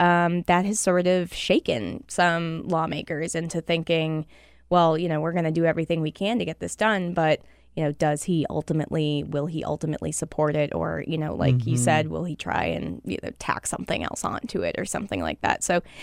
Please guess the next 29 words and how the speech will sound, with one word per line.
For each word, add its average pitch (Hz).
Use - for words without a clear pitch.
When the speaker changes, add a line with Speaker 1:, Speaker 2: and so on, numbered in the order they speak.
Speaker 1:
there 269
are 233
major, 185
major 175
fiscal 170
fights 165
ahead. 170
And, 165
you 165
know, 156
the -
shutdown 202
started 190
to, 170
has 180
delayed 170
early 175
negotiations 175
on 175
some 180
of 175
this 175
stuff. 170
Um, 175
and 185
sort 226
of 214
the, 220
the, 214